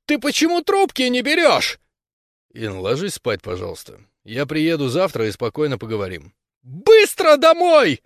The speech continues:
взвизгивает резко. «Завтра!» «Я сказала, сейчас же приехал!» «Успокойся и ложись спать», повторяю ровно. «Поговорим завтра». Отбиваюсь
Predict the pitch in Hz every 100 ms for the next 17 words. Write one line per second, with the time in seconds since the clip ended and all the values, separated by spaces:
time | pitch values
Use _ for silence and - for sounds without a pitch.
0 | _ 107 113 120 120 104 101 104 101 135
1 | 110 - 98 - _ _ _ _ _ 92
2 | 92 127 139 - 101 80 - _ _ 147
3 | 147 285 - 277 277 294 277 320 359 -
4 | 339 330 226 151 277 285 269 277 269 202
5 | 185 131 _ _ _ _ _ _ _ _
6 | 98 - - 113 120 - 139 127 - 110
7 | 104 101 107 104 120 - - 104 78 -
8 | _ _ _ _ 98 - 90 90 87 90
9 | 85 82 - _ _ _ _ - 104 107
10 | 110 120 139 123 117 92 - 82 - _
11 | _ _ _ _ - 87 92 98 165 180
12 | 156 -